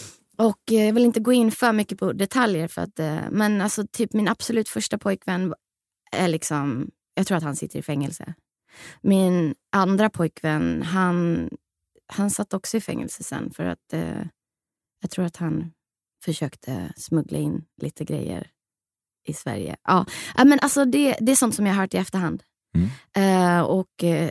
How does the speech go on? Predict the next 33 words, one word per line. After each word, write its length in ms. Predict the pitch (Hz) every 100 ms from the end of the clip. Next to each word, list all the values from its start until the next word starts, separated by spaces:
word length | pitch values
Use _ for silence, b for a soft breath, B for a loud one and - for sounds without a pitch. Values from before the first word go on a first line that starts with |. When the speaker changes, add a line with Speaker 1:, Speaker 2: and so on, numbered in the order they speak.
| -
Speaker 1:
inga 280 | 202 185 175
namn 460 | 180 180 - 190 190
nämnda. 440 | 180 175 - 180 - -
Men 340 | 214 208 202
de 160 | 208 214
var 140 | 262
jättefina 1000 | 220 214 - - 196 196 196 - 247 196 -
mot 200 | 190 -
mig, 220 | 107 190
liksom. 340 | - - 117 - B B B B
Men 120 | 202
det 60 | 214
var 80 | 226
inga 160 | 180
långa 300 | 180 185 180
förhållanden. 540 | 185 202 180 147 - 190
Jag 60 |
har 40 | 294
inte 140 | 220
haft 240 | 311 -
så 120 | - 190
himla 540 | 175 156 147 175 175 -
många 280 | 202 190 190
förhållanden 560 | 202 220 185 87 -
och 80 | 139
sådär. 200 | - -
Men 120 | 165 175
det 80 |
var 120 | 190 170
liksom 240 | - 156
mer 120 | 143
så 120 | -
här, 240 | 143 -